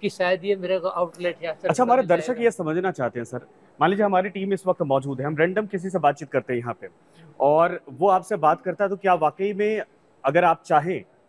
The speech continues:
Speaker 2: तो वो सम्मोहित हो सकता है, वो आपकी बातों में आ सकता है?
Speaker 1: हाँ।
Speaker 2: दो तीन
Speaker 1: हाँ।
Speaker 2: cases हमने, cases क्या, हमने बहुतों cases ऐसे देखे हैं, लोग बातचीत करने में अपना सब कुछ दे देते हैं, पता नहीं क्या होता है उनके दिमाग में, क्या ऐसा, अ, वो बातें की जाती हैं।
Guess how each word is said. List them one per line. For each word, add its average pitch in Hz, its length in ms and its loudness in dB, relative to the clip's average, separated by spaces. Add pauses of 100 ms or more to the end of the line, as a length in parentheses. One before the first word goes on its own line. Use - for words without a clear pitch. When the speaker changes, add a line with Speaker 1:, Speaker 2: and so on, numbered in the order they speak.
(560)
Speaker 2:
तो 156 80 0
वो 170 120 0
सम्मोहित 151 460 0
हो 165 100 0
सकता 151 240 -2
है, 139 60 4
वो 143 100 2
आपकी 160 220 0
बातों 131 280 0
में 147 80 -2
आ 147 80 2
सकता 147 300 -8
है? 101 100 -10 (140)
Speaker 1:
हाँ। - 100 -20 (220)
Speaker 2:
दो 175 100 4
तीन 254 120 -2
Speaker 1:
हाँ। 269 100 -4
Speaker 2:
cases 240 220 2
हमने, 233 280 -2
cases 196 380 -4
क्या, 254 120 0
हमने 233 160 0
बहुतों 180 280 0
cases 202 340 -2
ऐसे 196 180 -2
देखे 156 280 0
हैं, 196 120 2
लोग 196 200 0 (340)
बातचीत 175 340 2
करने 208 180 -4
में 226 100 -2
अपना 220 180 -4
सब 214 200 -6
कुछ 226 120 -6
दे 202 160 4
देते 196 200 0
हैं, 160 80 -2
पता 202 160 2
नहीं 240 120 0
क्या 233 100 4
होता 175 220 0
है 151 60 2
उनके 143 160 -4
दिमाग 170 280 0
में, 190 120 -2
क्या 180 160 4
ऐसा, 180 240 0
अ, - 320 -6
वो 131 340 -2
बातें 143 280 2
की 135 140 -8
जाती 117 240 -4
हैं। 104 80 -14